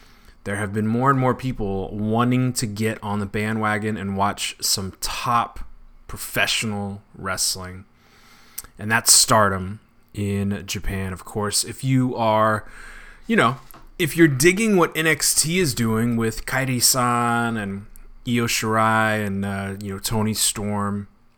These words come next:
if you're digging that hard-hitting Japanese professional wrestling,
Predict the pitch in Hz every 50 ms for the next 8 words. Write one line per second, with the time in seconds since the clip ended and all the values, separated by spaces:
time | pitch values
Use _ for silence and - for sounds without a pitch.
0 | _ _ _ _ _ _ - - _ _ - - 135 123 - 143 143 135 127 117
1 | 151 156 175 170 214 208 196 165 135 113 101 90 85 87 92 - - - - -
2 | - - - - - 131 135 131 127 123 - - 131 131 127 123 120 117 117 117
3 | - - - - - - - - - - - - - - - - - 123 113 113
4 | - - 117 113 113 113 110 107 104 - - - - - 113 - - - 107 -
5 | - - 107 104 101 101 95 92 - 98 101 101 113 110 110 - - - 101 101
6 | 101 98 95 95 101 107